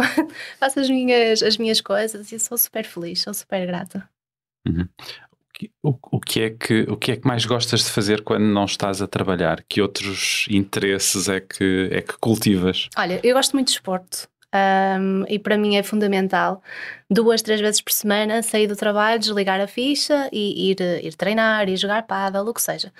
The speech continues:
Speaker 1: Preciso mesmo de, de ter essa,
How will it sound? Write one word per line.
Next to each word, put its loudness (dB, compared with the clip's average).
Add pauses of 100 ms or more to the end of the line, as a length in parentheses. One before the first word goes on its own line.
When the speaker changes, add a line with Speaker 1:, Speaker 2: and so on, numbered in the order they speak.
(240)
Speaker 1:
Preciso 0
mesmo 2
de, -2
de -8
ter -2
essa, 0